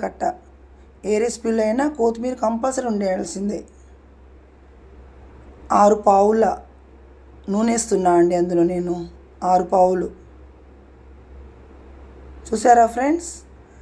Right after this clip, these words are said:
ఆరు పావుల నూనె వేయాలి. ఫాలో అవ్వండి ఫ్రెండ్స్. వాటర్ వేయండి. వాటర్ వేసి మంచిగా కలపాలి,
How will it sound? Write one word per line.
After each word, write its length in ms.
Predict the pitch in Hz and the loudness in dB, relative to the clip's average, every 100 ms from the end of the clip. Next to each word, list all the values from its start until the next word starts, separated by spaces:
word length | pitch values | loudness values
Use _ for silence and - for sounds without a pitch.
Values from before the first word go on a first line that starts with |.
| - - - 202 | -20 -20 -4 2
ఆరు 140 | 202 208 | 2 4
పావుల 260 | 208 208 233 214 | 4 4 4 0
నూనె 220 | 214 208 | -2 -2
వేయాలి. 340 | 196 180 - - - - - - - - - - - - - - - - - - - | 2 0 0 -8 -16 -20 -20 -20 -20 -20 -20 -20 -20 -20 -20 -20 -20 -20 -20 -20 -2
ఫాలో 300 | 214 233 294 | 2 4 4
అవ్వండి 260 | 277 269 262 | 4 2 0
ఫ్రెండ్స్. 460 | 240 233 233 233 - - - - - - - - - - - - - - - - - - - - - - - - - - - - - - - - - | 0 0 0 -6 -12 -16 -20 -20 -20 -20 -20 -20 -20 -20 -20 -20 -20 -20 -20 -20 -20 -20 -20 -20 -20 -20 -20 -20 -18 -18 -20 -20 -20 -20 -20 -10 2
వాటర్ 320 | 202 226 240 220 | 6 6 4 4
వేయండి. 360 | 185 185 185 208 - - - - - - - - - - - 202 | 2 -2 -6 -10 -14 -20 -20 -20 -20 -20 -20 -20 -20 -20 -12 0
వాటర్ 360 | 196 214 226 214 | 2 4 4 4
వేసి 240 | 208 202 285 220 | 2 0 -2 -2
మంచిగా 440 | 214 214 233 220 - - - 190 | -2 -4 -2 -2 -2 -6 -10 -6
కలపాలి, 480 | 196 196 226 - | -2 2 2 2